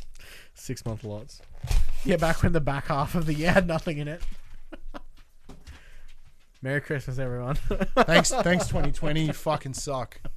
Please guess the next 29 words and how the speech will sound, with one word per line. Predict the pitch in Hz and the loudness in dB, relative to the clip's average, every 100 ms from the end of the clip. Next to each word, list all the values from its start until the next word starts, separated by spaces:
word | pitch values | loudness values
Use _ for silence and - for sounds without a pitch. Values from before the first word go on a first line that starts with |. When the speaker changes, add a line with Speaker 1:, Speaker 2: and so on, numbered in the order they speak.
| - - - - - - - - | -6 -12 -10 -10 -8 -8 -6 -4
Speaker 2:
Well, | 127 - - - | -6 -8 -12 -6
send | - 170 | 0 0
us | 143 | 2
out. | 131 110 - - - - 151 | 0 -2 -6 -8 -8 -6 -6
Speaker 1:
Send | - 131 | -4 -6
us | 127 - | -4 -6
out. | 120 110 - - - - - - - - - | -8 -10 -10 -12 -12 -16 -14 -2 0 4 4
All | 131 | 4
right, | 135 | 0
everyone. | 139 147 143 | -2 -2 -4
This | 160 | -6
PlayStation | - 180 160 170 156 160 | 0 0 0 -2 -2 -4
conversation | 156 151 147 165 151 165 | -4 -4 -4 -4 -4 -2
happens | 156 151 170 160 | -2 -2 -2 -2
every | 196 196 175 | 2 2 2
Monday | 165 156 151 143 | 2 0 0 -2
morning | 139 139 143 135 | 0 0 0 -2
on | 127 | -2
podcast | - 131 135 123 | -2 -2 -4 -6
services, | - 123 117 120 113 - - - - | -4 -6 -6 -8 -10 -16 -20 -20 -16
including | - 127 113 | -4 -4 -4
Apple | 107 - - 110 | -6 -4 -2 -2
Podcasts | 110 113 104 | -4 -8 -6
and | 110 | -8
Spotify, | - 117 107 - 117 | -8 -6 -4 -4 -4
at | 113 | -6
nine | 113 113 | -4 -4
A | 113 | -4
M | 110 110 | -4 -6